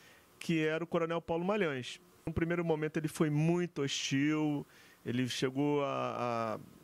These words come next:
a, a nos ameaçar e tal. E, e deixei ele falar à vontade, até que no momento que ele, quando ele cansou de, de, de reclamar, eu o abordei,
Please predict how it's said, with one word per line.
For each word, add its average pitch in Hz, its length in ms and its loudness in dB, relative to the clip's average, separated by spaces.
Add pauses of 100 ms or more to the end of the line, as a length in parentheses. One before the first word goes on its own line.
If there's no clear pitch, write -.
(100)
a, 113 80 -4
a 123 40 0
nos 151 380 0
ameaçar 151 800 -2
e 135 40 -4
tal. 156 440 -2 (1080)
E, 190 1300 2
e 139 60 0
deixei 165 460 0
ele 151 100 0
falar 160 260 0
à 170 40 -2
vontade, 196 440 0
até 196 180 -4
que 196 120 -2
no 190 80 2
momento 165 400 0
que 175 80 0
ele, 160 80 -4
quando 175 240 -2
ele 175 80 0
cansou 180 560 0
de, 170 120 -14
de, 147 260 -8
de 139 340 0
reclamar, 151 580 -2 (500)
eu 160 240 0
o 156 140 2
abordei, 165 720 0